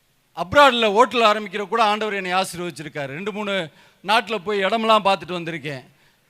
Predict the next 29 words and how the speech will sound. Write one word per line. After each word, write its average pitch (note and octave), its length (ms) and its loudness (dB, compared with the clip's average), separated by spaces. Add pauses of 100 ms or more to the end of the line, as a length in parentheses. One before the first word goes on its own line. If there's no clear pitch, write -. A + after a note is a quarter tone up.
(140)
இன்னும் A3+ 220 -2
எத்தனையோ A#3+ 400 2
பேர் A3+ 460 2
என்னுடைய G#3+ 340 -2
சொந்த A3 380 0
பந்தம், G#3 500 -2 (260)
என்னுடைய G#3 320 2
சொந்த B3 320 0
ஊர்ல A3+ 200 0
எல்லாம் A3+ 240 4
பார்த்து G3+ 680 0 (840)
நிறைய A#3+ 300 4
டைம் C4 220 6
வந்து A#3 220 -2
சொல்லியிருக்காங்க. G3 580 0 (300)
ஈடன் A#3+ 320 -2
கார்டன் G#3 260 2
ஹோட்டல்ல G#3+ 400 2
பார்த்துட்டு, F#3 600 -2 (400)
"ரொம்ப A#3+ 260 0
சந்தோஷம் A#3 520 2
தம்பி, G3+ 220 -4
இந்த G#3+ 220 -2
ஹோட்டல்ல B3 440 2
நீ A3+ 100 -2
இவ்வளவு A3 280 0
நாளா A#3 280 4
ஒர்க் G#3+ 240 0
பண்றியே" F3+ 600 0